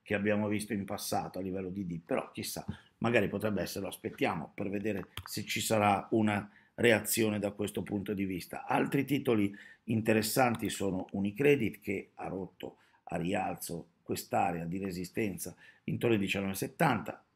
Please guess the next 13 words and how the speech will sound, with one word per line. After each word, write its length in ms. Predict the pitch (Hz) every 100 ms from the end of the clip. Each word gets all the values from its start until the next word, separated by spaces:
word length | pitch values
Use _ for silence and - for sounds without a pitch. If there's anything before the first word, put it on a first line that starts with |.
| _
tiene 320 | 135 139 104
comunque 420 | 104 107 104 101
anche 320 | 104 104 95 - - - _
la 140 | 98 92
soglia 360 | 110 113 95
psicologica 600 | 85 85 101 104 85 98
dei 180 | 90 98
venti 480 | 104 113 98 - -
a 100 | -
rialzo, 400 | 104 85 85 113
quindi 360 | - 95 95 -
interessante 800 | 110 107 107 95 - 104 92 104
titolo. 420 | - - 101 90